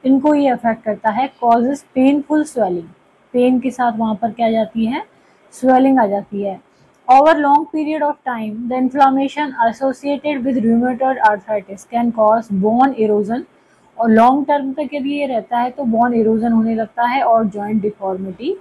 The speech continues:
आ जाती है। Rheumatoid arthritis causes damage mediated by cytokines,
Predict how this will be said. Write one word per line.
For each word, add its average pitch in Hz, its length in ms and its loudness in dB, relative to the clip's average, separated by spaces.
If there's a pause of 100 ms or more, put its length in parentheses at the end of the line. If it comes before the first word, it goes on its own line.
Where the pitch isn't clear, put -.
आ - 80 -6
जाती 170 360 -16
है। - 340 -18 (2000)
Rheumatoid 269 400 6
arthritis 269 920 0
causes 233 480 0
damage 226 580 4 (200)
mediated 254 720 2
by 208 100 2
cytokines, 226 1200 -4